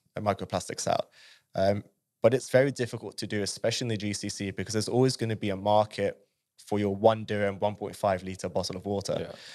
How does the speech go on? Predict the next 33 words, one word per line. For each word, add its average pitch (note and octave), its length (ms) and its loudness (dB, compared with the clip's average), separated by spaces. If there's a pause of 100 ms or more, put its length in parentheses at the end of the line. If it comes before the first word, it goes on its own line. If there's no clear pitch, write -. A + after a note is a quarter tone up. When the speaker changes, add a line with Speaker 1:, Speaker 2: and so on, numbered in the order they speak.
(180)
Speaker 1:
So G2+ 300 0 (180)
because C#3+ 340 4
of G#2 180 -6
that, G#2 360 4 (580)
you A2 60 -4
know, G2 120 0
people A#2+ 280 -6
find G#2 260 2
it F#2+ 80 -4
difficult. A2+ 560 2 (120)
You G#2 100 -8
know, G2+ 100 2
they G#2 300 4
have G#2 280 -2
these G2+ 200 -8
five-gallon G#2 560 2
tanks G#2 340 -6
at A2+ 120 4
home B2 220 2
as F#2+ 140 -6
well. G#2+ 320 2 (720)
I A2 80 6
come A#2+ 160 -2
from G#2+ 160 -6
the G#2 80 0
U G2+ 120 -2
K. C3+ 200 4
So G#2+ 160 -2
in G#2+ 80 0
the G#2 80 -6
U G#2+ 180 -4
K, C3+ 180 0
you're B2 180 2